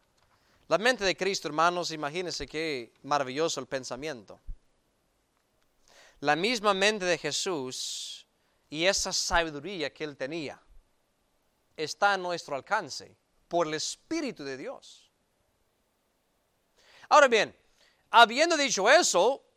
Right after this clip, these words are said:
podemos decir, bueno, ya todos somos inteligentes y tenemos buen discernimiento, discernimiento, porque todos tenemos el Espíritu de Dios, los que somos creyentes.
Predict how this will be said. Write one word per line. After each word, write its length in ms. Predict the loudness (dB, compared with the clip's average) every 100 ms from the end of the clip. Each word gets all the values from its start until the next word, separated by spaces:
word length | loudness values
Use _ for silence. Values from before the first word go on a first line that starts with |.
| _ _
podemos 360 | 4 6 8 4
decir, 280 | 0 -2 2
bueno, 260 | 4 6
ya 140 | 6 4
todos 340 | 4 4 4
somos 480 | 4 2 2 -2 -4
inteligentes 840 | -4 0 0 6 6 6 0 0 0
y 60 |
tenemos 360 | 0 2 2 2
buen 240 | 2 2
discernimiento, 640 | 2 -2 0 2 2 4 0 0 _ _
discernimiento, 760 | -4 -2 0 2 2 2 0 0 _
porque 340 | 2 4 6 2
todos 520 | 6 8 10 8 4
tenemos 520 | 4 6 6 4 2
el 100 | 0
Espíritu 320 | -2 -4 -2
de 80 | -2
Dios, 340 | 0 0 -2 -6
los 120 | -8
que 140 | -8
somos 380 | -6 -6 -6 -8
creyentes. 840 | -6 -6 -6 -8 -16 -18 -18 -20